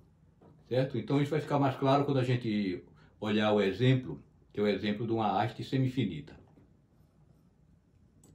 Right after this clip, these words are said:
Então esse método de usar a função de green associada à reflexão tem analogia com o método das imagens. O método, o método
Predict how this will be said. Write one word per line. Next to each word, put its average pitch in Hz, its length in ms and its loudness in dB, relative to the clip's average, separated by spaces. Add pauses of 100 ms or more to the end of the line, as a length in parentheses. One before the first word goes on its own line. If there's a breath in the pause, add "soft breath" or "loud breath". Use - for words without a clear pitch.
(2000 soft breath)
Então 143 280 2
esse 135 560 2
método 110 400 2
de 104 120 -4
usar 98 440 0
a - 40 -8
função 110 260 -4
de 101 100 0
green 101 400 -2
associada 104 520 -4
à - 20 -4
reflexão 127 720 -2 (320)
tem 127 120 -2
analogia 123 480 4
com 139 120 0
o 127 40 4
método 127 280 2
das 131 220 2
imagens. 98 420 -2
O 92 60 -4
método, 110 580 0
o 80 60 -14
método 104 500 -4